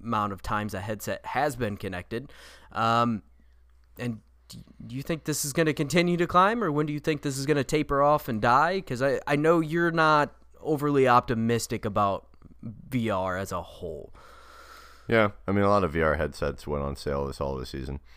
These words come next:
Speaker 1: This is true.
Speaker 2: They've also
Speaker 1: Um,
Speaker 2: become a lot cheaper. And Oculus Quest, I will say, is pretty fantastic in the sense that there's no wires.
Speaker 1: Oh, yeah. Yeah, they
Speaker 2: That,
Speaker 1: do a
Speaker 2: that
Speaker 1: lot of
Speaker 2: changes
Speaker 1: really
Speaker 2: a
Speaker 1: cool
Speaker 2: lot.
Speaker 1: stuff with that.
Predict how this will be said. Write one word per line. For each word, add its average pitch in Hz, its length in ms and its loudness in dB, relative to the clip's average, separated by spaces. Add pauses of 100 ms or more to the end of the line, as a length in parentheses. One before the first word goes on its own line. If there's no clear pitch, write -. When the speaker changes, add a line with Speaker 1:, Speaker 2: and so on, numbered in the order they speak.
(800)
Speaker 1:
This - 240 -6
is - 80 -4
true. 190 280 0 (260)
Speaker 2:
They've 139 100 4
also 139 340 8
Speaker 1:
Um, - 40 2
Speaker 2:
become 98 280 4
a 85 60 6
lot 85 220 6
cheaper. 71 480 -4 (640)
And 98 120 4
Oculus 110 520 8
Quest, 98 400 4
I - 80 4
will 92 200 4
say, 87 200 0
is 78 160 -2 (420)
pretty 107 200 -2
fantastic 82 680 -4
in 80 80 -6
the 73 60 -6
sense 76 280 -8
that - 100 -8
there's 73 200 -10
no 80 140 -4
wires. 71 460 -4
Speaker 1:
Oh, 110 220 -6
yeah. 104 220 -4 (300)
Yeah, 151 180 2
they 180 100 4
Speaker 2:
That, - 80 4
Speaker 1:
do 175 100 2
a 170 40 4
Speaker 2:
that - 80 8
Speaker 1:
lot 131 80 8
of 135 60 6
Speaker 2:
changes 113 180 4
Speaker 1:
really 131 140 4
Speaker 2:
a 76 40 2
Speaker 1:
cool 76 80 0
Speaker 2:
lot. 85 220 8
Speaker 1:
stuff 73 140 0
with 101 120 -10
that. 82 220 -8